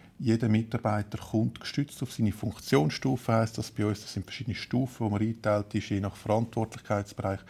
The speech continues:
kommt dann ein fixer Prozentsatz von seinem, äh, von seinem Fixsalär als Erfolgsbeteiligung über. Also sprich, bei mir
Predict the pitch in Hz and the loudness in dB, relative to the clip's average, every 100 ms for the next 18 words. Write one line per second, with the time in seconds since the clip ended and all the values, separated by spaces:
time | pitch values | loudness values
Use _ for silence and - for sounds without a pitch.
0 | - - - 117 117 104 - 120 - 120 | -20 -10 -4 0 2 0 0 -2 -2 -6
1 | - 104 - 98 95 - 107 95 - - | -4 -6 -2 -2 -2 -4 -6 -6 -8 -18
2 | - - - - 101 - 98 98 - - | -20 -20 -14 -2 -2 0 0 0 -6 -20
3 | - 107 98 98 - - 95 - 117 - | -6 -2 -2 -2 -4 -2 -2 0 -2 0
4 | - 98 85 80 - - - 95 110 - | 0 4 4 2 -4 -18 -8 -6 -4 -4
5 | 98 92 - 104 - 90 90 95 85 - | -4 -6 -8 -8 -4 -4 -4 -6 -8 -12
6 | - - 107 - 104 95 104 | -14 -4 -4 -2 0 2 2